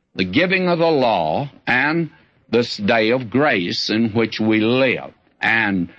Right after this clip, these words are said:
even the giving of the law was glorious. Now, what does he have reference to here when he speaks of the fact? Here he says, "Seeing then," verse twelve, "that we have such hope,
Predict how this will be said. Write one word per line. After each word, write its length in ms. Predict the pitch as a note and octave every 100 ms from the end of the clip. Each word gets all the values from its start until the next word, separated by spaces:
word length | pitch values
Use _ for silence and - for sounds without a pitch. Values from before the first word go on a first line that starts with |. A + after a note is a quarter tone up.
| -
even 300 | B2 C#3+ C#3+
the 100 | B2+
giving 440 | A2 G#2+ D#3 D3 C3+
of 100 | A2+
the 120 | A#2+
law 500 | B2+ D#3+ E3 B2 C#3
was 260 | D3 C#3+ C3
glorious. 1120 | A#2 D3+ G3 F#3+ A#2 F2 C2+ - - - - _ _ _ -
Now, 540 | A#2 C3+ C3 A#2+ A2+ - _ _
what 140 | - A#3
does 180 | G#3 -
he 140 | E3+
have 340 | C#3 D#3 D3+
reference 800 | B2 C3+ D#3+ A#2+ - G2 F2 - -
to 200 | A2+ A2
here 340 | G2 A#2+ B2+ C#3+
when 280 | B2 A#2+
he 180 | A#2+ G2+ - - _
speaks 760 | - - - - F#3+ - - -
of 360 | A2 G2+ F2+
the 220 | F2 F#2 F2
fact? 320 | A#2 G#2 D2+ _ _
Here 240 | A2+ B2
he 120 | G#2 G#2
says, 360 | - A#2 A2
"Seeing 760 | - - E3 D3+ C3 C3 A2 E2
then," 500 | C#3+ D3 D3 C#3+ - _ _ -
verse 340 | C3 C3+ -
twelve, 420 | - D3 C#3+ D3 B2
"that 180 | A#2+
we 220 | C3 C#3 C3+
have 220 | C3+ B2
such 360 | - C3+ -
hope, 540 | - - - D3+ D3+